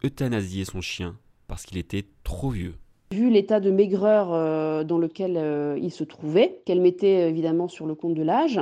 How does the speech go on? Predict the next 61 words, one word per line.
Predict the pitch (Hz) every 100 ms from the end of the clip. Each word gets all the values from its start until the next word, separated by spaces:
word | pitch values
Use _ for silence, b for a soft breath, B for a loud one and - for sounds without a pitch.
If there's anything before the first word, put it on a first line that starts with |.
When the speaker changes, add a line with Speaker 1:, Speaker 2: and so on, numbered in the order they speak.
| 131
Speaker 2:
eh | 160
ben, | 160 202 240
euh, | 190 160
la | 165
seule | 185 202
solution | 190 175
qu'elle | 226 196
avait | 156
trouvée, | 156 160 233
c'était | 269 233 240
de | 190
le | 175
faire | 220 196
euthanasier. | 185 165 151 165 254
Elle | 160 165
avait, | 160 208 254
euh, | 185 170 165 165
envisagé | 220 208 180 170 170 247
à | 240
plusieurs | - 185 175
reprises, | 165 - 240 254
euh, | 185
chaque | 165 202 -
mois, | 190 220
visiblement, | 190 185 175 180 226 214
euh, | 170 156 B B B
elle | 185
comptait | 180 202 214
le | 180
faire, | 180 208 302 285
et | 185
puis, | - 240 254
euh, | 180
les | 190
finances | 185 208 226 220
ne |
suivant | 196 214 175
pas, | 160 196 240 233
euh, | 180 165 -
elle | 170
n'avait | 156 156
pas | 160
pu | -
le | 208
faire | 185 220
jusqu'à | 190 190
présent. | 185 165 147 - _
Speaker 1:
Au | 92
moment | 92 92 92
de |
son | 90 95
sauvetage, | 95 98 110 117 120 123 _ -
Hooligan | 113 113 123
s'est | 120
jeté | 107 101 139 - - 123
sur | 123 107
une | 98
coupelle | 107 - 101
d'eau | 107
de | 95
pluie, | - 92 104